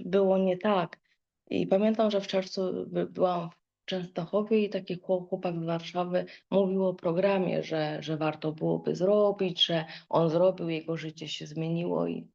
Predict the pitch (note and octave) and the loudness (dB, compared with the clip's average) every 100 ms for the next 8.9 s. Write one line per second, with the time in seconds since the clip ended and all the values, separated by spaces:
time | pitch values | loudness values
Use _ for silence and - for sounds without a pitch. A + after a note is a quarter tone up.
0 | _ _ E3 - F3 E3+ - E3+ E3 G#3+ | _ _ -8 -4 -2 -2 -4 -6 -2 0
1 | E3+ E3 - - - F3 - - D4+ - | 0 -6 -8 -12 -10 -10 -6 -2 0 0
2 | F3+ F3 F3 F3 - E3 E3 - - _ | -2 0 -2 0 -8 -8 -10 -12 -20 _
3 | _ _ _ _ F#3 F3+ E3 - - _ | _ _ _ _ -2 -2 -4 -6 -8 _
4 | _ _ _ _ _ _ C#3 E3+ D#3+ F3 | _ _ _ _ _ _ 0 2 2 2
5 | E3+ F3 D#3+ D#3 D3 - - - - E3+ | 2 2 2 0 -2 0 2 2 2 2
6 | D#3 E3+ F3 - A#3 C#4+ C#4 B3+ G3+ G3 | 2 2 2 2 4 6 4 2 -4 -6
7 | - - F3+ A3 A3 A3 G#3 F#3 G3 F#3 | -12 -8 0 2 2 0 -2 -4 -2 2
8 | F3 F#3+ G3 F#3 F#3 E3+ E3 E3 - | 4 4 2 2 0 2 2 0 -4